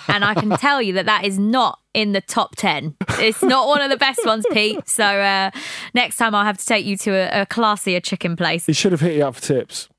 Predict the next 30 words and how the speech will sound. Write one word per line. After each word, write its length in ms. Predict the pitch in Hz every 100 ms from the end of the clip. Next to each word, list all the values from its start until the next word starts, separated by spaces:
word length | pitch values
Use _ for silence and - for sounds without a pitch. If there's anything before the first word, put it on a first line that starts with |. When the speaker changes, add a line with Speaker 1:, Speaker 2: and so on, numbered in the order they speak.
| -
Speaker 2:
He 120 | 233
should 240 | 214 226 220
have 140 | 196
done, 240 | 202 170 175
but, 240 | 196 131
um, 180 | 202 190 -
I'm 140 | 208
sure 220 | 202 254
it 40 | 208
was 120 | 208
a 20 |
great 300 | 220 214 202
show, 180 | - 208
and 140 | 190
there's 100 | 190
still 280 | - 233 208
more 580 | 202 202 220 226 220 -
shows 480 | - 202 190 190 - _ _
around 380 | 190 196 196 185
for 100 | -
you 140 | 190 190
guys 260 | 185 185
to 80 | -
get 260 | 180 190 -
to. 240 | 202 180 175 -
Bournemouth 420 | 226 247 214 -
on 160 | 185 175
Thursday, 800 | - 208 196 185 196 170 185 - - -
sold 460 | - - 277 285 277
out 340 | 269 196 -